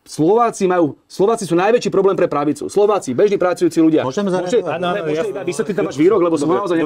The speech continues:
Speaker 1: nepochopil.
Speaker 3: a
Speaker 1: Čo to
Speaker 3: po-, poďte, a
Speaker 1: preboha
Speaker 3: pôjdeme
Speaker 1: hovoríte?
Speaker 3: na poslednú tému.
Speaker 2: A, pán kolega, že keď už hovoríte o tých bankách, že ako sa podelili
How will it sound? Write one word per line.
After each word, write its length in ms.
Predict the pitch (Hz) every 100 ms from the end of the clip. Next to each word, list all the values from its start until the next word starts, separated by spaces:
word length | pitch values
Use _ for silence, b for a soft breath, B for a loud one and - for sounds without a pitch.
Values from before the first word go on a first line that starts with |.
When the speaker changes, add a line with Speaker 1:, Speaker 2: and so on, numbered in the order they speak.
| 143
Speaker 1:
nepochopil. 240 | 131 117
Speaker 3:
a 60 | 113
Speaker 1:
Čo 80 | 190
to 80 | 190
Speaker 3:
po-, 80 |
poďte, 200 | 147 143
a 60 | 151
Speaker 1:
preboha 200 | 185 202
Speaker 3:
pôjdeme 240 | 180 175 156
Speaker 1:
hovoríte? 160 | 123
Speaker 3:
na 80 | 143
poslednú 360 | 143 - 123 113
tému. 240 | 113 104 B B B B -
Speaker 2:
A, 260 | 117 110 - _ _ _ _
pán 140 | 127
kolega, 320 | 151 147 120 104
že 160 | 107 104 -
keď 160 | - 113
už 140 | 127 120
hovoríte 300 | 127 117 120
o 60 | -
tých 160 | 110
bankách, 320 | 104 117 117
že 100 | 110
ako 220 | 127 - 233
sa 160 | 185
podelili 880 | - 143 135 131 127 123 113 120